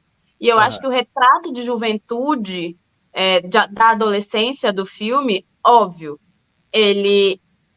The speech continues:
Speaker 1: tem seus exageros, ele tem suas camadas ali que são claramente cênicas, né? Mas, assim,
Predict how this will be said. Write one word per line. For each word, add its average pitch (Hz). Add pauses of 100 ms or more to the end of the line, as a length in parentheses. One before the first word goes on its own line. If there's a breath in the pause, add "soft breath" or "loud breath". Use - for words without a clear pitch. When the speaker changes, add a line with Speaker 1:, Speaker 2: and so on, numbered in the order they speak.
(180)
Speaker 1:
tem 262
seus 220
exageros, 196
ele 185
tem 196
suas 208
camadas 196
ali 202 (560)
que 254
são 220 (220)
claramente 240 (100)
cênicas, 247 (500)
né? 220 (460)
Mas, 240
assim, 269